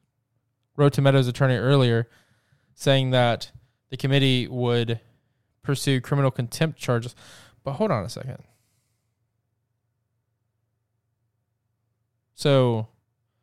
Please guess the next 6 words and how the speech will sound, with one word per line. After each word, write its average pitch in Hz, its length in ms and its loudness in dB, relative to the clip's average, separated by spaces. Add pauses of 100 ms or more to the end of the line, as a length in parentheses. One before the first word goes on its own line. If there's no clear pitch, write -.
(760)
yeah, 165 200 4
Benny 202 280 2
Thompson 165 420 0
actually 123 640 -2
is, 117 380 -8
um, 110 420 -10